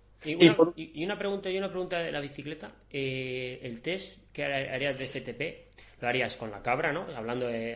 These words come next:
Speaker 1: Ironman, ¿vale?
Speaker 2: Sí.
Speaker 1: Y, y ¿tendrías en cuenta la prueba? Es decir, si la prueba es Niza, sabemos que el F T P tendremos que trabajarlo, pues,
Speaker 2: Claro, claro, claro.
Speaker 1: ¿vale?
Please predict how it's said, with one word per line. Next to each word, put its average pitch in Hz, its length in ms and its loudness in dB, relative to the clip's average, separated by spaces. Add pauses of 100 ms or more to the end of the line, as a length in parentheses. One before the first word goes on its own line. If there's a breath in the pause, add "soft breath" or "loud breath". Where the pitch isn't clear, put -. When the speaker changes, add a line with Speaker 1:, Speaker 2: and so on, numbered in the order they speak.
(100)
Speaker 1:
Ironman, 143 440 -4
¿vale? 175 200 -6 (640 soft breath)
Speaker 2:
Sí. 160 140 4
Speaker 1:
Y, 139 460 2
y 147 560 0
¿tendrías 147 420 0
en 165 100 0
cuenta 151 300 2
la 120 140 -2
prueba? 151 280 -2
Es 131 80 -4
decir, 117 320 -8
si 113 460 -8
la 117 160 -10
prueba 127 480 -2
es 127 140 -6
Niza, 139 320 -4 (420)
sabemos 123 400 -6
que - 80 -6
el 127 80 -4
F 120 160 -6
T 117 140 -8
P 135 160 -2
tendremos 123 340 -4
que 131 100 -6
trabajarlo, 120 480 -6
pues, 120 160 -4
Speaker 2:
Claro, 101 280 8
claro, 90 180 4
claro. 85 180 0
Speaker 1:
¿vale? 80 200 -4